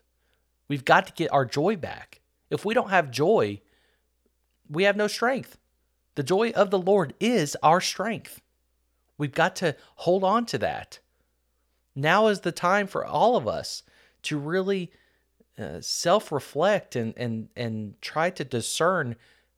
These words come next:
where our relationship is with Christ at this time. Are you satisfied with where you are? If not, you know, pray and, and do more. Do more to get closer to him.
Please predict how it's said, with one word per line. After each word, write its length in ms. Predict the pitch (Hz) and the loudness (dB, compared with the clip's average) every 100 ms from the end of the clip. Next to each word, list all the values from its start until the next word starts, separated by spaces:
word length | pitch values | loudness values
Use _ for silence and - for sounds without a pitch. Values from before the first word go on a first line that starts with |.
| - | -12
where 300 | 113 151 185 | 2 4 6
our 160 | 170 | 4
relationship 720 | 156 135 151 - 151 - 135 | 4 0 0 -2 -6 -6 -4
is 320 | 135 127 - 131 | -4 -6 -8 -12
with 160 | 127 | -10
Christ 460 | - 151 196 127 117 | -2 0 0 -4 -8
at 80 | 123 | -6
this 180 | 131 | -6
time. 400 | - - 185 95 95 _ _ _ _ _ _ _ _ _ _ _ _ _ - | -4 -6 -6 -10 -14 _ _ _ _ _ _ _ _ _ _ _ _ _ -10
Are 60 | 120 | -6
you 80 | - | -4
satisfied 600 | - 131 143 - 175 165 | 2 2 2 0 0 0
with 140 | 170 | -2
where 160 | 160 170 | -4 -4
you 180 | 175 165 | -2 -2
are? 220 | 160 214 | -2 -2
If 160 | 180 147 | -6 0
not, 300 | 156 190 - _ _ _ _ _ _ _ - | 2 0 -2 _ _ _ _ _ _ _ -10
you 100 | 131 | -4
know, 200 | 127 120 | -2 -2
pray 540 | - - 143 196 127 | -6 0 0 0 -4
and, 200 | 98 104 - | -6 -10 -10
and 180 | 120 110 | -8 -4
do 160 | 135 | -4
more. 460 | 160 156 202 147 - _ _ _ _ | 0 0 0 -2 -12 _ _ _ _
Do 140 | 139 165 | -2 -2
more 220 | 165 185 | -2 -4
to 100 | 180 | -4
get 160 | 151 | -8
closer 380 | - 170 220 - | 0 2 2 -2
to 100 | - | -6
him. 300 | 113 80 65 | -6 -8 -12